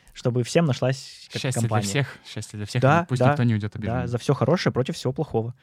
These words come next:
Speaker 1: <laughs>
Speaker 2: Так и живем.
Speaker 1: Именно так.
Speaker 2: А, мгм. Ну,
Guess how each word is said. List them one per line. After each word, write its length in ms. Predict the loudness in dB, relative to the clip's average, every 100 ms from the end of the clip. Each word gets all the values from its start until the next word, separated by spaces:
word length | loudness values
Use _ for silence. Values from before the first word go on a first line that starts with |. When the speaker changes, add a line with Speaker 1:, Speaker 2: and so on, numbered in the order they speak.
| _ _ -20
Speaker 1:
<laughs> 800 | -6 4 8 10 8 4 -10 -4
Speaker 2:
Так 220 | -2 0
и 40 |
живем. 400 | -2 -4 -6 -10 -14 _
Speaker 1:
Именно 260 | -10 -10 -10
так. 160 | -16 -20 _ _ -8
Speaker 2:
А, 420 | -4 -2 -4 -6 -10 -4
мгм. 380 | 2 2 0 -6 _ _ _ _ -20 -20 _ -20 -6
Ну, 240 | -2 -2